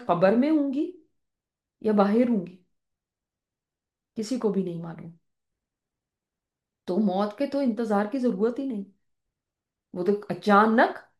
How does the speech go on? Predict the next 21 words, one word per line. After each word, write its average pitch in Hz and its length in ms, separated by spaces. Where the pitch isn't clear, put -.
सोए 180 320
सोए 170 300
भी 233 180
आ 202 120
जाती 175 400
है, - 100
जवानी 180 460
में 233 160
भी 202 120
आ 175 100
जाती 170 420
है, 190 80
सेहत 254 380
की 330 120
हालत 254 360
में 208 100
भी 190 140
आ 175 100
जाती 180 340
है, 202 80
तो 208 500